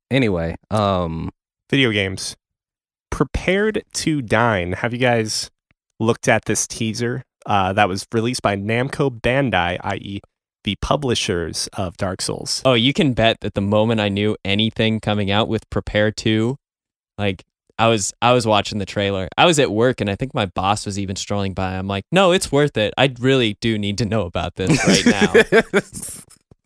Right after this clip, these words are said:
Speaker 3: So, yeah, I, I saw it. There's nothing super substantial right now. Um, it's not, it's, there's no mention of From Software anywhere in there, which is the only thing that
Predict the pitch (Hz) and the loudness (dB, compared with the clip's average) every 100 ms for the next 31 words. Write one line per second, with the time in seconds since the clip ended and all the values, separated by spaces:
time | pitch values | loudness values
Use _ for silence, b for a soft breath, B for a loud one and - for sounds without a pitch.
0 | _ - - 123 104 95 98 - - 120 | _ -8 0 4 4 4 2 0 -2 0
1 | 117 113 101 101 - _ _ - 117 101 | 2 4 4 2 -2 _ _ 0 0 2
2 | 110 107 113 107 - - 113 110 - 107 | 0 0 0 -2 -4 -4 -2 -4 -4 -6
3 | - 107 107 - 101 95 69 95 95 101 | -2 0 0 -4 -4 -4 -6 -4 -4 -4
4 | - _ _ 110 104 98 - 117 120 117 | -8 _ _ -2 0 -2 -4 -4 0 4
5 | 120 - _ _ _ _ - _ _ - | 4 2 _ _ _ _ -20 _ _ -20
6 | _ _ - - - - 117 - 123 120 | _ _ -10 -10 -4 0 2 0 0 4
7 | 123 127 123 120 - 117 101 - 123 120 | 4 4 2 0 0 -2 -4 -2 0 2
8 | 120 - 117 120 - 104 95 92 95 92 | 0 2 4 2 0 -4 -4 -4 -6 -6
9 | 92 92 101 _ _ _ - 104 98 92 | -6 -8 -10 _ _ _ -8 -4 -4 -4
10 | 82 - - - 104 - 107 113 120 110 | -8 -8 -8 -6 -6 -2 0 2 2 0
11 | 113 110 104 95 98 | 2 2 0 -2 -4